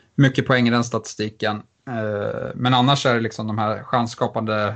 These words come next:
spelarna i, i Kevin De Bruyne, eh, Liverpools ytterbackar brukar vara bra i, i den där statistiken. Eh, ja, det är väl de jag... Ja, Fernandes, eh, likaså.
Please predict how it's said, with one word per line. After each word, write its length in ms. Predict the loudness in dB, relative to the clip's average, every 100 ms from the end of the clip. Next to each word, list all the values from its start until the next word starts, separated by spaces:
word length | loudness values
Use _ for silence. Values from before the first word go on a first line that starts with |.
| -8 -12
spelarna 600 | -4 -2 -2 -4 -4 -4
i, 40 |
i 460 | -4 -6 -6 -8 -2
Kevin 260 | 0 0 0
De 60 |
Bruyne, 540 | 0 0 0 -2 -4 -6 -10 _ _ _ _ _ _ -12
eh, 480 | -6 -4 -4 -4 -2
Liverpools 520 | 0 0 0 -4 -4
ytterbackar 680 | -4 -6 -2 -2 -2 -2 -2
brukar 280 | -2 -2 -2
vara 120 | -2
bra 400 | 0 0 2 0 -4 _
i, 60 | -8
i 220 | -6 -6
den 120 | -4
där 100 | -4
statistiken. 840 | -6 -8 -10 -8 -8 -4 -2 -2 -6 -12 _ _ _ -12
Eh, 560 | -8 -8 -8 -10 -10 -10 -12 -18 _ _ _ _ _ _ _ _ _ _ _ _ _ _ _ _ _ _ 2
ja, 140 | 4
det 100 | 6
är 40 |
väl 120 | 4 4
de 360 | 2 0 -2
jag... 180 | -2 -2 -6 _ _ _ _ _ _ -4
Ja, 180 | -4 -2
Fernandes, 800 | 0 2 2 0 -2 -4 -12 -14
eh, 260 | -10 -8
likaså. 420 | -6 -6 -6 -4